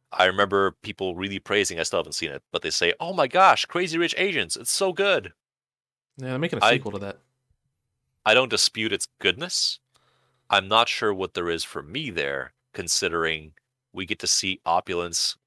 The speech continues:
Speaker 1: and poverty together in this film. And they dance together so well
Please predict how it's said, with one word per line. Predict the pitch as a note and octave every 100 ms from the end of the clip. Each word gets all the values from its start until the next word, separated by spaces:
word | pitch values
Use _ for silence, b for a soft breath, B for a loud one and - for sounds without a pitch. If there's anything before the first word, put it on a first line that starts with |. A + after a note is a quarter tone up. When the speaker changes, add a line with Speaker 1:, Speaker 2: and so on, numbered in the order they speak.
| _ _
Speaker 1:
and | F2+ F#2 G2
poverty | G#2+ G2+ G#2+ G#2+
together | G#2 D#2+ - E2 F2+ F#2
in | F#2 D2+ C#2
this | F2 -
film. | - B2+ D#3 _ _ _ _ _ _ _ _ _ _ _ _ _ -
And | F2+ F2+
they | F2+
dance | E2 F2+ F#2 -
together | E2+ E2+ D#2
so | - F#2+
well | C#2 D#2+ G2+ C2 -